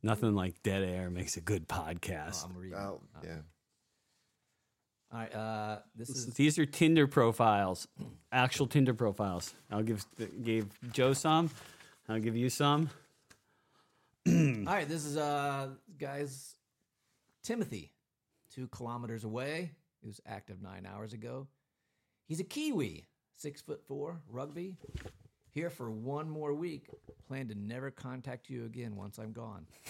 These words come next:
Speaker 2: Hmm.
Speaker 1: Sweet, swipe, whatever.
Speaker 2: <laughs> Yes, I, yeah. Uh, Mark, three com-, kilometers away, active one hour ago. You could do worse.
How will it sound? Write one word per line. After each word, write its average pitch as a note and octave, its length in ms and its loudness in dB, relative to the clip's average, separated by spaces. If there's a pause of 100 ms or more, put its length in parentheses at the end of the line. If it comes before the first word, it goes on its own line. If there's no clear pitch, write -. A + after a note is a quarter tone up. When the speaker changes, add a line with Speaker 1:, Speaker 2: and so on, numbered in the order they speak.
(760)
Speaker 2:
Hmm. F4 220 -14 (160)
Speaker 1:
Sweet, F#2 600 -4
swipe, F2+ 460 -2 (180)
whatever. E2+ 420 -4
Speaker 2:
<laughs> - 160 -8
Yes, - 160 -20
I, C3+ 40 -12 (880)
yeah. - 840 -16
Uh, G#2 200 -10 (100)
Mark, F#3 360 -2 (440)
three F3+ 180 -8
com-, D3 240 -10 (140)
kilometers A2+ 540 -10
away, F#2+ 360 -10
active G2+ 300 -14
one B2 140 -10
hour D3 180 -8
ago. F#2 360 -10 (600)
You C#3 120 -4
could E3+ 180 -2
do A3+ 160 -6
worse. A3+ 540 -2